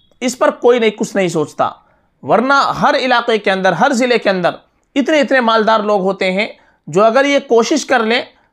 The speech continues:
तो अल्लाह ताला उनके लिए आसानियाँ पैदा कर देगा।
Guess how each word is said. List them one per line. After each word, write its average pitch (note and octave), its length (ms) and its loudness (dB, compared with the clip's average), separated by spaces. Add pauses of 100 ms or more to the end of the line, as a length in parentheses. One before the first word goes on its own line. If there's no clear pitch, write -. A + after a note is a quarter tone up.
तो G#3 60 -4
अल्लाह A3 200 2
ताला A3+ 340 2
उनके G3+ 260 -2
लिए A3 100 0
आसानियाँ F3+ 460 0
पैदा G#3 240 2
कर E3+ 160 -6
देगा। B2+ 300 -6